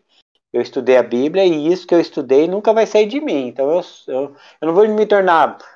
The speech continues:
uma bandeira, um batista, um presbiteriano, não, eu vou, eu sou cristão, eu sou Jesus."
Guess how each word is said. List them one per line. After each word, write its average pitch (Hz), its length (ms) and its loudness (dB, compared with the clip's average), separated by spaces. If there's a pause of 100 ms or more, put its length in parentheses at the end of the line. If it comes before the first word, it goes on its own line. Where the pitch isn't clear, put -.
(140)
uma 147 320 0
bandeira, 131 640 4
um 117 160 -4
batista, 131 720 -2
um 113 140 -4
presbiteriano, 123 920 0
não, 139 220 0
eu 117 60 0
vou, 135 220 0
eu 117 140 4
sou 156 280 0
cristão, 156 580 0
eu 104 60 -8
sou 147 220 -4
Jesus." 165 640 -2